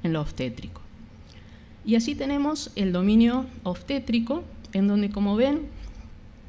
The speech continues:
se consideran tres características. Ellas son los abortos, eh, tempranos,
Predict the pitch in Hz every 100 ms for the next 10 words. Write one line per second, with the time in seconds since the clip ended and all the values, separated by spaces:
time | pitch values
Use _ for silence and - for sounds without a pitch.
0 | - - - 185 185 185 214 214 220 233
1 | 233 240 - 220 196 202 170 156 - -
2 | - 131 113 - - - - - - -
3 | - - - - 226 226 220 156 135 98
4 | - - - - - - - - - -
5 | - - - - - - - - 196 190
6 | 185 202 226 226 262 285 - - - 170
7 | 165 160 156 160 151 - 156 170 - 226
8 | 240 226 233 233